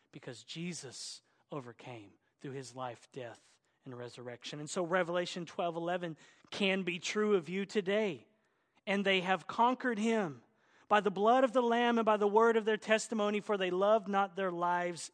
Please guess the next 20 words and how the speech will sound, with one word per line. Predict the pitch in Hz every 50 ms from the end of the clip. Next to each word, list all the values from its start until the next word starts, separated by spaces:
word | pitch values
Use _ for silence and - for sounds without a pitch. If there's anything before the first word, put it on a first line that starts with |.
| _
even | - 202 196 180 185 190 190 196 -
unto | - 180 175 175 165 - - 170 160 156 156 156 _ _ _ _ _ _ _ -
death." | 147 139 139 127 - - - - - _ _ _ _ _ _ _ _ _ _ _ _ _ _ _ _ _ _ -
You | 139 165 240 277
can | 262 - 240 208
be | 190 196
safe | 170 - - - 202 202 190 156 123 - - - - _ _ _ _ _ _ _ _ _ _ _ _ -
at | 139 -
the | - 156
final | - - 156 156 165 165 165 156
judgment | 139 - 151 143 131 - - _ _ _ _ _ _ _ -
and | 156 147
have | 156 170 160 151
Jesus | 135 147 185 214 220 185 165 180 151
stand | - - - - 185 175 170 170 165
there | 160 160
for | - _ - 180 170 165
you | 156 147 131 127
and | 123 123 120
say, | - - 143 131 123 113 107